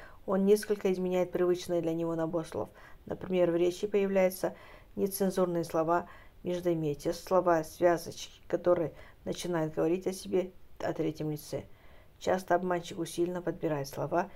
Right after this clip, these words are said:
и это работает мысленно. Мысленно то, что можно увидеть внешне. Различает две типы речи, установочную и спонтанную. Нужно определить, что такое установочная и что такое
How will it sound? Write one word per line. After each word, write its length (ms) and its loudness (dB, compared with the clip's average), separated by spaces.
и 140 -4
это 320 0
работает 560 -2
мысленно. 640 -6
Мысленно 640 -2
то, 140 0
что 220 -4
можно 480 -2
увидеть 500 -8
внешне. 480 -8
Различает 520 4
две 120 2
типы 520 -2
речи, 320 -2
установочную 760 0
и 40 -4
спонтанную. 600 -4
Нужно 320 -2
определить, 500 -2
что 220 -2
такое 340 -2
установочная 800 -4
и 120 -14
что 220 -8
такое 480 -2